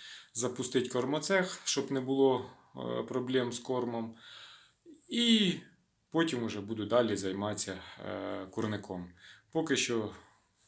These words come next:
на тому, як залишилося, як я показував, е,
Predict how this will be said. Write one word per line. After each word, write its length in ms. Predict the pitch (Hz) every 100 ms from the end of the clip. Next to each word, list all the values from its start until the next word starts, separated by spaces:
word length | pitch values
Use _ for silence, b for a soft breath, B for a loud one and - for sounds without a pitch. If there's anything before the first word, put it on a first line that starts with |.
| -
на 120 | 107
тому, 540 | - 117 107 101 92 92 - _
як 480 | 104 104 98 - -
залишилося, 920 | 101 104 131 151 196 175 151 143 131 123 120 117
як 180 | 120 117
я 60 | 117
показував, 840 | 117 113 117 110 107 104 101 101
е, 520 | 104 101 101 98 98